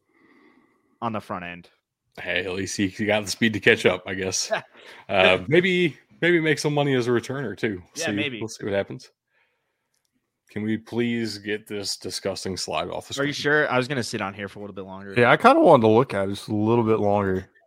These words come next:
Speaker 2: I'm sure you did. Uh, so why is Wisconsin up here on their own slide with only two players in this class?
Speaker 1: Because
Speaker 2: That is
Speaker 1: Wisconsin
Speaker 2: because
Speaker 1: runs traditional defense.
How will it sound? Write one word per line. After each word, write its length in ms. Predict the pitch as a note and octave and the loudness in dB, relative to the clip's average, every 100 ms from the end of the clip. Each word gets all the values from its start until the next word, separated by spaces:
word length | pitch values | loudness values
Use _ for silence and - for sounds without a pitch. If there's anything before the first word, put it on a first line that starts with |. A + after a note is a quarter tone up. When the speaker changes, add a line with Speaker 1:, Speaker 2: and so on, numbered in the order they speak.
| - _ _ _ - G#2+ | -20 _ _ _ -20 -16
Speaker 2:
I'm 160 | A2 F#2 | -16 -14
sure 240 | - F2+ | -12 -8
you 140 | G2 F#2 | -8 -8
did. 320 | F#2 F2+ F2+ - - - | -8 -8 -10 -20 -10 4
Uh, 240 | A#2 A#2+ | 6 8
so 340 | A2+ C#3+ C3 B2+ | 6 4 2 0
why 380 | C3+ C3+ D#3 D#3 | 0 2 4 4
is 340 | D#3+ C#3+ C3 A2 | 2 0 -4 -6
Wisconsin 1000 | B2 - A#2 A#2 A2+ A2+ G#2+ G#2+ G2 - _ | -10 -6 -4 -4 -6 -6 -6 -8 -12 -20 _
up 180 | G#2 G#2 | -6 -4
here 320 | G2+ G2 G2+ C2+ | -6 -6 -8 -8
on 120 | G2 | -8
their 160 | F#2 F#2 | -8 -4
own 260 | G#2+ A#2+ A#2+ | -2 0 -2
slide 360 | - G2 G2 | -2 -2 -2
with 140 | F#2+ G2 | -4 -8
only 180 | F#2 | -8
two 260 | F2+ A#2+ A#2 | -4 -2 -2
players 440 | - G#2+ F#2 F#2 F#2+ | -2 -8 -8 -12 -14
in 100 | F#2 | -14
this 120 | F#2 | -14
class? 460 | - - - - - - - | -14 -16 -12 -14 -14 -20 -16
Speaker 1:
Because 300 | D#3 C#3 C#3 B2 | -14 -10 -10 0
Speaker 2:
That 200 | A2+ C#3+ | 2 2
is 100 | A#2+ | -2
Speaker 1:
Wisconsin 60 | |
Speaker 2:
because 260 | C3 A#2 A2+ | -4 -2 -2
Speaker 1:
runs 220 | B2 - - | -4 -12 -18
traditional 800 | - B2 A#2+ - A#2 A2 A2 _ _ _ _ - | -20 -12 -12 -12 -14 -12 -12 _ _ _ _ -20
defense. 560 | F#2+ - C#2+ - - | -18 -18 -20 -20 -20